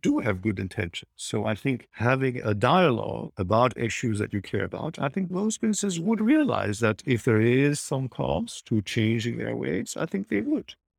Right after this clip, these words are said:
But if there has to be an argument, maybe it's also quite natural that there is a bit of pushback in both directions and that you find something that matches how fast society at large is willing to change.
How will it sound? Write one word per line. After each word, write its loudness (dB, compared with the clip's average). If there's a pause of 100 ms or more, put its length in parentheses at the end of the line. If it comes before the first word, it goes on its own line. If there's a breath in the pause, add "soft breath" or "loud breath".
(360)
But 2
if 0
there 4
has 2
to -14
be 2
an 0
argument, 0
maybe 4
it's -2
also -2
quite 0
natural 0
that -2
there 4
is 0
a -10
bit 0
of -12
pushback 2
in -2
both 0
directions -2
and 0
that -2
you -2
find -4
something -6
that -2
matches 0
how 0
fast -2
society -4
at -6
large -4
is -4
willing 0
to -12
change. -6